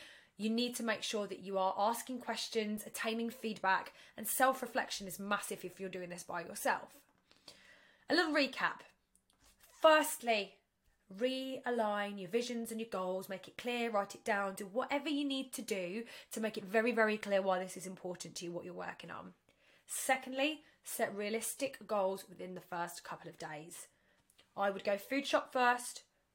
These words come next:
good quality nutrients accessible, hydrate the same day, and try and nail some nutrition targets, the basics. Then I'd go day two, start looking at activity. Layer steps back in, layer training programming back in,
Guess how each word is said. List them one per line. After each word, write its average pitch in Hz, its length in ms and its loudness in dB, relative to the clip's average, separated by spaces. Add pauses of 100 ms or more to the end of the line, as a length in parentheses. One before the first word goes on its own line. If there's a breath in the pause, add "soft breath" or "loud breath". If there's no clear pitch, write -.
(180)
good 254 220 0
quality 240 320 -4
nutrients 214 360 -8
accessible, 208 680 -2 (400 soft breath)
hydrate 233 460 2
the 247 80 -8
same 226 280 0
day, 190 420 0
and - 100 -12
try 185 120 -6
and 180 120 -6
nail 190 220 0
some 180 160 -8
nutrition 175 400 -10
targets, 160 460 -8
the 196 100 -6
basics. - 560 -8 (500 soft breath)
Then 214 140 0
I'd 226 140 4
go 226 120 8
day 233 220 4
two, 226 220 -2
start - 280 -2
looking 202 220 -8
at - 80 -8
activity. 175 640 -10 (400 soft breath)
Layer 190 220 2
steps - 380 2
back 240 260 2
in, 226 300 0 (340 loud breath)
layer 190 220 0
training 247 480 2
programming 226 540 2
back 196 280 -4
in, 180 260 -2